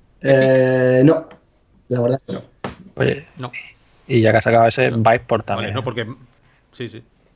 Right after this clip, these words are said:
Speaker 1: Y Viveport, sí. Es que más que nada por, por, eh,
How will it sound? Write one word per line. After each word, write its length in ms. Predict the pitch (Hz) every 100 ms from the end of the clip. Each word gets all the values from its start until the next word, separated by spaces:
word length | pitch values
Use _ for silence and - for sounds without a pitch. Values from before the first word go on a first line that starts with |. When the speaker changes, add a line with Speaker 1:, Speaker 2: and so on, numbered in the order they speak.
| _ _ _ _ 117
Speaker 1:
Y 80 |
Viveport, 440 | 104 131 - 92 -
sí. 140 | 123 117
Es 120 | -
que 80 | 139
más 300 | 135 135 -
que 80 |
nada 160 | 180 190
por, 240 | 185 165
por, 220 | - 120 - _ _ _
eh, 440 | - 101 101 98